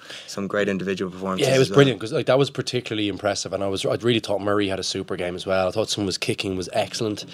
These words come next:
Speaker 2: Um, partic-, you know the stuff as well, tho-, those kicks that he can do where he actually clears the ball, like, he's actually going for touch.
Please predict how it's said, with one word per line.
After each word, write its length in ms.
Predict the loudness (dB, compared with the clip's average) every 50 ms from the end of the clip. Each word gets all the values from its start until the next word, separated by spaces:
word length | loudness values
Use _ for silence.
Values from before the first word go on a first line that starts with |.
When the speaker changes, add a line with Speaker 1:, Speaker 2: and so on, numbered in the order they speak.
| -14 -12 -12 -12 -14 -14 -6
Speaker 2:
Um, 520 | -2 0 2 2 2 2 2 0 0 -2 -4 -6 -4 -2
partic-, 320 | 0 4 4 4 4 2 -2 -10 -10 0
you 80 | 6 6
know 80 | 6
the 80 | 8 6
stuff 240 | 6 4 4 2 4
as 80 | 6
well, 140 | 8 8 8
tho-, 120 | 8 6 2
those 180 | 2 0 0 0
kicks 360 | 0 0 0 0 0 0 0
that 120 | -2 0
he 100 | 0 -4
can 180 | -4 -4 -6 -4
do 300 | -2 0 0 2 2 0
where 140 | 2 2 0
he 120 | 2 0 -2
actually 300 | -2 -2 -4 -6 -6 -6
clears 340 | -2 0 2 2 2 2
the 100 | 0 -2
ball, 320 | 0 4 6 6 8 8 6
like, 120 | 4 2
he's 100 | 0 -2
actually 220 | -2 -2 -2 -4 -4
going 340 | -2 0 0 0 0 -2
for 120 | -4 -6 -8
touch. 440 | -4 -2 -2 0 0 0 -4 -4